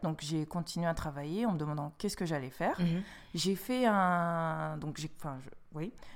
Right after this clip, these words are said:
Speaker 1: j'ai fait un B T S, euh, assistant manager.
Speaker 2: Ok.
Speaker 1: Donc là, euh, je l'ai fait en alternance à la S N C F.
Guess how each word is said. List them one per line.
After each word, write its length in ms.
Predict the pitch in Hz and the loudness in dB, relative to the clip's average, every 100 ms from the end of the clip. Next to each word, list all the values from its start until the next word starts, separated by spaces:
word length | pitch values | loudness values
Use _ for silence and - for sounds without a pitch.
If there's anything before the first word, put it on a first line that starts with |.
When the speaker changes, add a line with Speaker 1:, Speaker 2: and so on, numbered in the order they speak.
| - | -4
Speaker 1:
j'ai 180 | 175 185 | 2 2
fait 240 | 185 240 | 4 6
un 100 | 208 | 8
B 160 | 170 180 | 8 4
T 140 | 180 202 | 6 2
S, 500 | 202 208 - - - | 4 2 4 4 4
euh, 1080 | 190 190 185 185 185 185 185 180 180 180 180 180 180 - | 2 2 2 2 2 2 2 0 0 -2 -4 -4 -4 -2
assistant 340 | 165 196 226 | -2 2 6
manager. 440 | 226 175 151 170 214 | 6 6 2 2 2
Speaker 2:
Ok. 240 | 185 151 - - - - - | 2 0 -2 -14 -18 -20 -2
Speaker 1:
Donc 260 | 165 180 - | 2 2 2
là, 380 | 208 208 214 - | 6 8 6 4
euh, 120 | 175 | 0
je 100 | 160 | 2
l'ai 80 | 170 | 2
fait 100 | 190 | 2
en 120 | 170 | 2
alternance 1000 | 160 156 160 156 170 294 - - - - - - - - - | 2 0 -2 0 0 -2 -4 -6 -8 -12 -16 -18 -18 -14 -4
à 80 | |
la 100 | 139 | 2
S 140 | 165 262 | 4 4
N 80 | 247 | 2
C 200 | 160 175 | 2 -2
F. 260 | - - | -6 -12